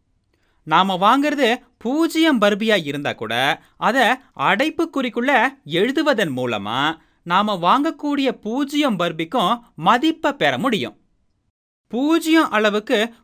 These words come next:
குறைவான பர்பியை தான் நாம இப்போ வாங்க போறோம் அப்படின்னா, அதனை அடைப்புக்குறிக்குள்ள எழுதணும்.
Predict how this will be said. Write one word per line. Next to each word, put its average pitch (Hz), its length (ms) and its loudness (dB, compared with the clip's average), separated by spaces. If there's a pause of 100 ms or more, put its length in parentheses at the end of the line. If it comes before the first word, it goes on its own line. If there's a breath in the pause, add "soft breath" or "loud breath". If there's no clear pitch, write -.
குறைவான 311 640 4
பர்பியை 226 440 0
தான் 226 260 2
நாம 175 280 0
இப்போ 185 360 -2
வாங்க 208 500 2
போறோம் 180 400 -2
அப்படின்னா, 175 480 -2 (280 soft breath)
அதனை 127 460 0 (440 soft breath)
அடைப்புக்குறிக்குள்ள 208 1000 -2
எழுதணும். 147 500 -2